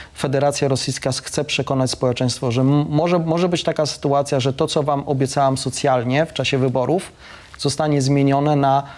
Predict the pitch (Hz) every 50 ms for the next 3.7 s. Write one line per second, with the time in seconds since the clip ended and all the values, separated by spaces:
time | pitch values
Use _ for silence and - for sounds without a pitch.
0 | - - - - - - - 147 151 143 143 143 143 135 127 - 147 139 139 131
1 | 127 143 143 135 139 131 131 131 135 131 131 131 - - - - 135 - 139 127
2 | - - 135 131 131 - - 135 - - 135 127 127 127 131 131 135 139 135 131
3 | 127 123 117 - - - - 131 123 123 123 120 123 123